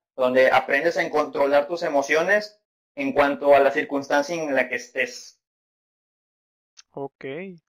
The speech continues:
Speaker 2: pues, seguimos para ver ese tema.
Speaker 1: Continúa, <laughs> continuamos.
Speaker 2: <laughs>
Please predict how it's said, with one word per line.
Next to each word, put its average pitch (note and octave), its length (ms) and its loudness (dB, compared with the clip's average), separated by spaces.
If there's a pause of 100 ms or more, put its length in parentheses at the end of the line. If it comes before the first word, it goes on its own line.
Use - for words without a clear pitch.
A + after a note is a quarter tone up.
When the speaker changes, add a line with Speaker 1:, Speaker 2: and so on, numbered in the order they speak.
(440)
Speaker 2:
pues, C#3 600 -6 (480)
seguimos D#3 540 -10 (340)
para C#3+ 200 2
ver C#3+ 140 0
ese D#3+ 120 -6
tema. D#3+ 240 -12 (240)
Speaker 1:
Continúa, - 680 0 (420)
<laughs> - 260 0
continuamos. C3 640 4
Speaker 2:
<laughs> E3+ 100 -6